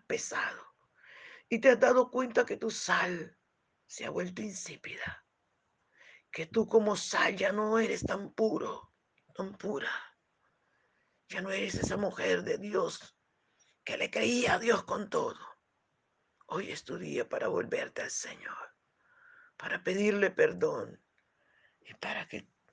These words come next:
saz-, Él sazone completamente tu vida y te mantengas pura,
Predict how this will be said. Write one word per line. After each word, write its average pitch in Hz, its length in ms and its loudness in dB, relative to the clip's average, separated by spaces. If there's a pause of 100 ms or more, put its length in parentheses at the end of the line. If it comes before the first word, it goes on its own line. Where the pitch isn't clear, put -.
saz-, - 420 -6
Él 196 200 4
sazone - 720 0
completamente - 880 -6
tu - 180 -8
vida - 360 -8
y - 60 -14
te - 140 -6
mantengas 165 640 -2
pura, - 380 -8